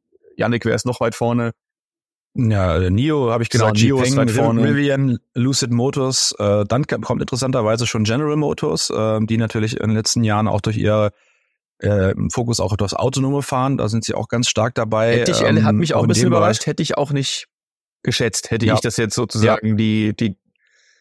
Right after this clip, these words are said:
Speaker 1: Karten da jetzt blind, äh, aufs Board kleben
Speaker 2: Also,
Speaker 1: müssen.
Speaker 2: ganz klar, du siehst, oben stehen die, die, die, äh, die Startups, die, die, die neu sozusagen das Auto
Speaker 1: Ja.
Speaker 2: gleich, äh, in den letzten Jahren neu denken konnten und nicht sozusagen die,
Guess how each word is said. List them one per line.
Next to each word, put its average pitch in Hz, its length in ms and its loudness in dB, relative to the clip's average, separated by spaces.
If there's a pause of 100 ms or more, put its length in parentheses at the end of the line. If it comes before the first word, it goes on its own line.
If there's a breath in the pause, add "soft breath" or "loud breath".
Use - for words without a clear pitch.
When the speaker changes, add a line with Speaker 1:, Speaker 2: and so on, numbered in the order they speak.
(160 soft breath)
Speaker 1:
Karten 117 320 0
da 110 100 4
jetzt 110 160 -2
blind, 117 300 2
äh, 107 420 0 (220)
aufs - 320 -4
Board 117 240 -2
kleben 110 320 2
Speaker 2:
Also, 131 160 2
Speaker 1:
müssen. 147 120 0 (440 loud breath)
Speaker 2:
ganz 139 220 -2
klar, 139 200 0
du 135 60 -2
siehst, 127 340 -2
oben 139 220 0
stehen 120 320 0
die, 110 100 2 (140)
die, 107 120 2
die, 101 180 2
äh, 101 180 0
die 101 160 0
Startups, 92 560 0
die, 104 200 2
die, 104 220 2
die 104 60 2
neu 113 480 2
sozusagen 113 440 0
das 107 160 -4
Auto 117 260 0
Speaker 1:
Ja. - 60 -2
Speaker 2:
gleich, 113 540 0
äh, 104 320 2
in 113 60 2
den 110 80 2
letzten 107 300 0
Jahren 110 240 2
neu 117 200 2
denken 117 320 -2
konnten 110 300 -2
und 117 100 2
nicht 135 220 -2
sozusagen 110 500 0
die, 107 300 2